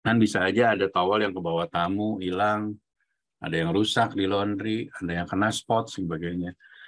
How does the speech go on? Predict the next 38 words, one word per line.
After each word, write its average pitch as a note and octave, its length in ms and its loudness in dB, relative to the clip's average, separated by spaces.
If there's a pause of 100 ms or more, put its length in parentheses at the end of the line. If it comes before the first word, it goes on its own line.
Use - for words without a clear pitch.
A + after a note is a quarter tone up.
Nah, F2 160 -6
kamu A2+ 320 2
harus B2 240 0
singkirkan G#2+ 640 0
dulu F#2+ 240 2
yang G#2+ 240 0
rusak F#2 400 -4
dan F#2+ 160 -2
hilang. F2+ 560 0 (560)
Total F#2 320 0
kamu F2+ 320 0
berapa F#2+ 400 0
sekarang A2+ 320 0
misalnya F#2 480 -2 (240)
dulu A2 320 2
tiga F#2+ 320 2
ratus, F2+ 560 -2 (1120)
pas F#2 160 0
dicek F2+ 400 0
lagi F#2+ 160 2
sekarang A#2 560 0 (400)
ada F#2 240 2
rusak F2+ 240 0
lima F#2 320 0
puluh, G2 240 -4
tinggal F#2 240 -2
dua E2+ 160 0
ratus - 160 -6
lima F2 160 -2
puluh. F2+ 480 -2 (480)
Nah, F2 160 -4
dua F2 240 2
ratus - 80 -8
lima F2 320 0
puluh A2+ 160 -2
dibagi F2+ 400 0
kamar G2+ 400 0
ternyata G2+ 480 -2